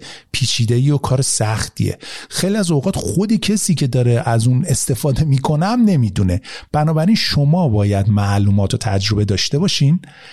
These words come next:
و بهش کمک بکنین و حتی یه جایی شما تصمیم بگیرین. بگین این میگه ولی بعداً یه سال بعدش رو نیاز داره. اینجاست که تجربه کمک می‌کنه. اینجا تجربه قبول دارم. چرا؟ چون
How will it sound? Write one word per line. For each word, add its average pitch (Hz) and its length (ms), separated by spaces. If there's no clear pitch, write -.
و 117 240
بهش 143 260
کمک 120 460
بکنین 185 420
و 135 60
حتی 147 240
یه 147 80
جایی 135 220
شما 139 340
تصمیم 101 600
بگیرین. 95 580
بگین 147 260
این 151 240
میگه 151 320
ولی 113 200
بعداً 113 340
یه 120 160
سال 98 240
بعدش 117 340
رو 135 120
نیاز 98 520
داره. - 220
اینجاست 262 540
که 269 80
تجربه 139 540
کمک 107 500
می‌کنه. 95 260
اینجا 101 220
تجربه 107 400
قبول 98 120
دارم. 92 120
چرا؟ 180 260
چون 170 180